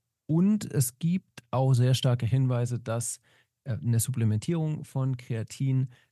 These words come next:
zu einer besseren Regeneration beiträgt. So,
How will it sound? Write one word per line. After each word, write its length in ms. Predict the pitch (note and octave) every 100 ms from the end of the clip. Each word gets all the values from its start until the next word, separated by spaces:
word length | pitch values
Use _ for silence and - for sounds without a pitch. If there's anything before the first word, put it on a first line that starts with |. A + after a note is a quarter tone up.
| _
zu 520 | - - F3+ F3+ F3+ -
einer 520 | - A#2+ C3 B2+ A#2+
besseren 520 | - A#2+ B2 C3 A#2+
Regeneration 840 | A2+ A2+ A2+ G#2+ G2+ - G2+ G2 F2+
beiträgt. 720 | G2 G#2+ - F#2 - - _ _ _ _ _ _ _ _ _ _ _ _ _ _ _ _ _ _ -
So, 220 | G#2 -